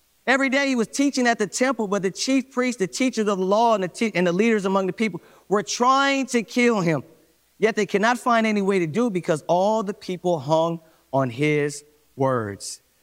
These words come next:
Again, we see great conviction and boldness from Jesus. They're selling, they, they, they made the, the church service, this grand opportunity of, of, of the Pentecost here and great celebration.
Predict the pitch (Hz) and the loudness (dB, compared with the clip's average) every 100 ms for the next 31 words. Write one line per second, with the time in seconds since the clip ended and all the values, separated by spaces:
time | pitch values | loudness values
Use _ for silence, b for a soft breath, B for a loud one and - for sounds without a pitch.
0 | _ 165 170 220 214 - 240 196 220 233 | _ 0 2 2 0 0 0 0 0 0
1 | 233 226 190 135 254 - - 214 185 151 | 0 0 0 0 -2 -2 -4 -2 0 -2
2 | 151 247 247 233 208 175 - 170 143 165 | 0 2 0 0 -2 -2 -2 -2 0 0
3 | 143 120 95 - - _ _ _ _ _ | 0 -6 -10 -12 -14 _ _ _ _ _
4 | _ _ 220 233 - 262 269 269 254 - | _ _ -2 -2 0 0 2 0 -2 -6
5 | - 233 208 220 226 214 269 277 226 240 | -4 -2 0 0 0 0 0 0 0 2
6 | 220 185 - 220 - 285 269 - 269 254 | 0 -2 -4 -2 0 -2 -2 -2 -2 0
7 | 220 - 208 160 254 269 277 262 B B | -2 -2 -4 -2 -2 0 0 -2 B B
8 | 233 269 233 - 269 254 247 240 208 214 | 0 0 -2 -2 0 0 0 0 0 -2
9 | 196 214 185 180 294 294 - 262 240 - | 0 -2 -2 0 0 0 2 2 2 0
10 | 269 254 190 156 262 294 - 269 240 196 | -2 0 -2 0 0 0 -2 -2 -2 -2
11 | 277 262 240 | -4 -2 -4